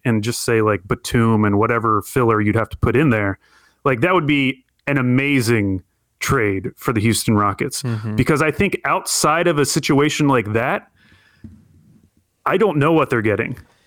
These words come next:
Speaker 1: I, in fact, I think the best they could hope for would be, like, an asset neutral trade. <laughs>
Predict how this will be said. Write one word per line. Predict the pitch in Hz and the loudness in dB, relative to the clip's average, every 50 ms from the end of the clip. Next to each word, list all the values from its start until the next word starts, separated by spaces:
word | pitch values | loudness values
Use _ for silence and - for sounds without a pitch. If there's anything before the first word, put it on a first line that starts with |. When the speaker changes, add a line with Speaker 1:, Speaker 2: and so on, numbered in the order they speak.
| _ _ _ _ _ _ _ _ _ _ _ | _ _ _ _ _ _ _ _ _ _ _
Speaker 1:
I, | 147 | -4
in | 156 156 156 143 | -2 0 0 -2
fact, | 127 - 165 156 151 147 - 160 - | 0 0 -2 -2 -2 -4 -8 -8 -6
I | - 135 143 151 135 | -4 -2 0 -2 0
think | - - 190 - - | 0 -2 -2 0 0
the | 160 139 | -2 -2
best | 120 104 151 156 185 196 - - | -2 -2 -2 -2 0 -2 -2 -2
they | 175 160 139 | 0 -2 -2
could | - - | -2 -2
hope | 131 143 147 - | -2 -2 0 0
for | - 147 139 | 0 2 2
would | 135 127 | 2 2
be, | 117 135 135 | 2 2 2
like, | 131 131 123 113 135 | 2 2 2 0 0
an | 123 120 117 123 - | 0 0 0 0 -2
asset | 139 131 135 131 - - 147 127 - | -4 -6 -6 -6 -2 -2 -2 -2 0
neutral | 127 123 131 127 - - 123 110 104 | 0 0 0 0 0 0 0 0 0
trade. | - - 110 98 95 98 120 - _ _ _ - | -2 -2 -2 0 -2 -2 -4 -6 _ _ _ -6
<laughs> | 127 | -6